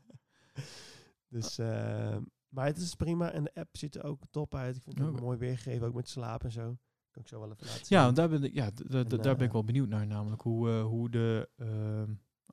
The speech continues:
Speaker 2: dat is natuurlijk waar we, eh, wat we hebben ge-,
Speaker 1: Ja.
Speaker 2: gezegd tegen elkaar van, "Nou, eh, track, eh, track deze week je slaap."
Speaker 1: Ja.
Speaker 2: En, en, eh, ja, laten we daar vervolgens over hebben. Want, eh, ik,
Speaker 1: Ja.
Speaker 2: ik, ik,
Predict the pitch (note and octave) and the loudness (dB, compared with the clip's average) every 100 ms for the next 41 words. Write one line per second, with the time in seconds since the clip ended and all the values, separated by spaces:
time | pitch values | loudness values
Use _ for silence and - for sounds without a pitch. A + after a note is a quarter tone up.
0 | - - A2 A2 G2 A#2 - A2 G#2+ A2 | -10 -6 2 2 2 -2 0 0 2 0
1 | A2 A2 A2+ - A2+ - A2 G#2+ A2+ A2 | 0 -2 -4 -6 -6 -4 -4 -2 0 0
2 | A2 A#2 - A2+ C3 C3 A2 A2 A2 A2 | 0 -4 0 4 4 4 2 2 2 2
3 | A2+ A2+ - A2+ - C#3 B2 C3+ A#2+ A#2 | 2 -2 -4 -6 -2 0 0 -2 0 -2
4 | - B2+ A#2+ B2+ B2+ A#2 B2 B2 - - | 0 0 4 6 6 6 4 2 0 2
5 | D3 A#2 A#2+ B2 A#2+ A2 B2 A#2+ - - | 4 4 2 0 0 -2 -2 -4 -8 -20
6 | - - - - _ - A#2 A2 G#2+ - | -20 -18 -18 -20 _ -4 0 2 0 0
7 | A2 G2+ G#2+ A2+ A#2 A2 G#2+ B2 A2+ A2+ | 0 0 -4 -2 2 2 0 -2 0 0
8 | A#2 G#2+ A2 D3+ A#2+ A2 A#2+ B2+ A2+ A2 | -2 -2 -2 -2 -4 -6 -8 -8 -8 -8
9 | - - - B2 - C#3+ - B2+ | -10 -16 -12 -8 -2 -2 -2 -4